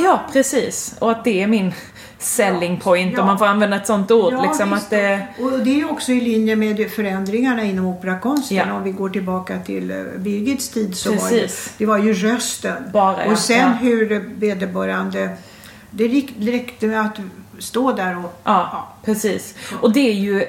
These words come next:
Speaker 1: fantastiskt. Jag, jag tycker inte att det är mindre värt att kunna göra det, för att det är otroligt
Speaker 2: Nej, nej, det vill,
Speaker 1: njutbart.
Speaker 2: vill inte jag säga
Speaker 1: Nej,
Speaker 2: heller.
Speaker 1: precis,
Speaker 2: Jag bara
Speaker 1: nej.
Speaker 2: vill konstatera att det är en stor förändring och att det ställer,
Speaker 1: Absolut.
Speaker 2: och att vi alltså idag har andra krav på
Speaker 1: Ja.
Speaker 2: artisterna.
Speaker 1: Ja, helt andra krav.
Speaker 2: Mm.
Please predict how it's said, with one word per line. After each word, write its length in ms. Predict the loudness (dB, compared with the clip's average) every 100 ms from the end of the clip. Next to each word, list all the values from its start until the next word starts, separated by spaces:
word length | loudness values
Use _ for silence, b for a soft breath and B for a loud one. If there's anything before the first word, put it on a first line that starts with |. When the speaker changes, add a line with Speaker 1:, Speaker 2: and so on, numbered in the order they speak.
| -6
Speaker 1:
fantastiskt. 640 | -2 -2 0 -6 -2 0
Jag, 240 | 2 2 0
jag 540 | 0 2 4 2 -6 -4
tycker 200 | -2 0
inte 140 | 0 0
att 60 |
det 80 | 2
är 40 |
mindre 360 | 2 2 2 2
värt 320 | 2 2 -2
att 80 | -2
kunna 180 | 0 4
göra 240 | 4 2
det, 260 | 0 0 0
för 80 | -4
att 100 | 0
det 60 |
är 40 | -2
otroligt 260 | 2 4
Speaker 2:
Nej, 100 | 6 6
nej, 100 | 4
det 60 | 4
vill, 100 | 6 6
Speaker 1:
njutbart. 320 | 6 4 2
Speaker 2:
vill 280 | 2 2 4
inte 200 | 4 2
jag 180 | 0 0
säga 260 | 2 6
Speaker 1:
Nej, 100 | 8 8
Speaker 2:
heller. 140 | 4
Speaker 1:
precis, 160 | 4 4
Speaker 2:
Jag 80 | 4
bara 80 | 4
Speaker 1:
nej. 240 | 4 2 B B
Speaker 2:
vill 180 | -4 -2
konstatera 680 | -2 -2 -4 -2 0 0 0
att 140 | -2
det 120 | -4
är 40 | -4
en 80 |
stor 280 | -6 -6 -6
förändring 500 | -4 0 2 2 0
och 80 | 0
att 80 | 0
det 80 | -2
ställer, 240 | 0 2
Speaker 1:
Absolut. 420 | 4 4 4 2 2
Speaker 2:
och 80 |
att 120 | 2 4
vi 100 | 4
alltså 320 | 2 0 0
idag 280 | 0 -2 0
har 200 | -2 -2
andra 380 | -2 -2 -6 -6
krav 280 | -8 -8
på 80 | -2 2
Speaker 1:
Ja. 200 | 4 4
Speaker 2:
artisterna. 440 | 0 -10 -12 -12 -2
Speaker 1:
Ja, 400 | 2 2 0 -4
helt 240 | 2 2 2
andra 200 | -2 0
krav. 200 | 0 0
Speaker 2:
Mm. 120 | -2